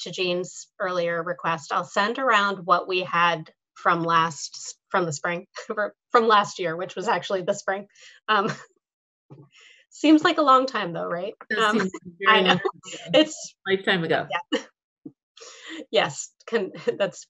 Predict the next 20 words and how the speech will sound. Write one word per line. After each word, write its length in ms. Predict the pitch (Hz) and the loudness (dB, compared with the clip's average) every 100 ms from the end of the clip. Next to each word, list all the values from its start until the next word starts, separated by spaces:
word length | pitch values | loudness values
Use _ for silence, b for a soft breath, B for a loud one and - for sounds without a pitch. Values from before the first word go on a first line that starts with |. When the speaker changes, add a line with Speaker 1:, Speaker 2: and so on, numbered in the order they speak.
| _ | _
Speaker 1:
very 300 | 165 185 202 226 | -8 2 4 4
true. 340 | 202 165 160 | 2 0 0
It's 180 | 196 - | -4 2
hard 200 | 202 208 | 4 6
to 60 | 233 | 4
recall. 460 | 233 214 165 175 - | 4 6 4 2 2
Um, 400 | 196 190 180 180 _ _ _ _ _ _ _ _ _ _ _ _ | 4 4 2 -8 _ _ _ _ _ _ _ _ _ _ _ _
so 220 | - 208 | 2 4
I 200 | 185 202 | 6 8
will 100 | 226 | 6
send 240 | 233 240 240 | 4 2 0
that 80 | 233 | 2
around. 460 | 208 185 180 175 | 2 4 2 0
You 100 | 185 | -4
can 140 | 180 208 | -6 -4
take 240 | 233 233 | -2 0
a 40 | |
look 200 | 214 202 | 2 0
again. 540 | 190 175 170 175 175 180 _ _ _ _ _ _ | 0 -2 0 0 -4 -12 _ _ _ _ _ _
Um, 640 | 208 185 180 180 180 180 | 0 2 4 2 0 -6